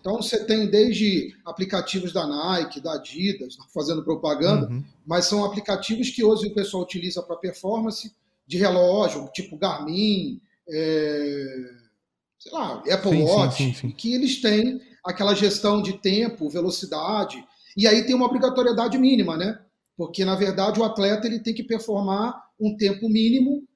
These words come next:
Speaker 1: pra ele pontuar. Mas a grande pegada do programa é fazer com que ele se mantenha realizando performance de exercícios mensais. E a gente vê grandes resultados em cima disso. Eu acho que é uma coisa que pegou, não vai sair mais do D N A da empresa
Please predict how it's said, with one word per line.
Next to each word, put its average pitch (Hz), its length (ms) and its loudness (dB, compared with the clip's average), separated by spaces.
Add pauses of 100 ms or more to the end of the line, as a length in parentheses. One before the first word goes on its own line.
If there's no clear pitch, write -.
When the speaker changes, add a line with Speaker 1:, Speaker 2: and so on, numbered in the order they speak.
(160)
Speaker 1:
pra 220 200 0
ele 202 220 2
pontuar. 226 520 -2 (280)
Mas 170 160 -2
a 202 80 2
grande 302 240 2
pegada 220 400 0
do 202 120 -4
programa 196 480 -2
é 247 40 -2
fazer 247 260 -6
com 247 160 -6
que - 120 -8
ele 233 140 -4
se 240 140 -6
mantenha 240 680 -2 (240)
realizando 233 520 0
performance 233 540 -2
de 226 60 -2
exercícios 214 500 -4
mensais. 208 480 -4
E - 20 -4
a 233 60 2
gente 262 200 0
vê 254 140 0
grandes 208 300 -2
resultados 233 440 -4
em 240 40 -6
cima 262 260 -6
disso. 175 380 -8
Eu 135 100 -8
acho 143 120 -12
que 180 80 -10
é 180 40 -6
uma 180 140 -8
coisa 185 320 -2
que 196 420 -4 (260)
pegou, 196 440 6
não 190 100 0
vai 185 160 0
sair 190 220 -2
mais 175 200 -2
do 175 80 -4
D 165 120 -4
N 160 140 -4
A 156 100 -4
da 160 120 -4
empresa 196 540 0